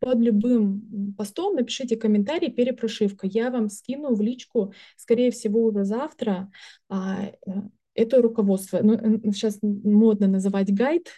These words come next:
но что-то у меня язык не поворачивается. И также я пришлю вам очень хорошую практику.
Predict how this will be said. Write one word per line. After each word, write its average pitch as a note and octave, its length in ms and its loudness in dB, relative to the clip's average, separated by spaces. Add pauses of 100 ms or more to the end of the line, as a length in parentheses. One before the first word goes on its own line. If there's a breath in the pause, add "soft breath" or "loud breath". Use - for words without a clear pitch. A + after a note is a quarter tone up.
но A3+ 140 2
что-то A3+ 300 -2
у G#3+ 40 2
меня A3 160 4
язык A#3 280 0
не A#3 60 0
поворачивается. G#3+ 800 -4
И G#3+ 100 -6
также D#4 320 -2
я A#3+ 160 4
пришлю B3 360 -4
вам A3 200 4
очень A3+ 240 -2
хорошую G#3+ 380 -4
практику. A3 640 -4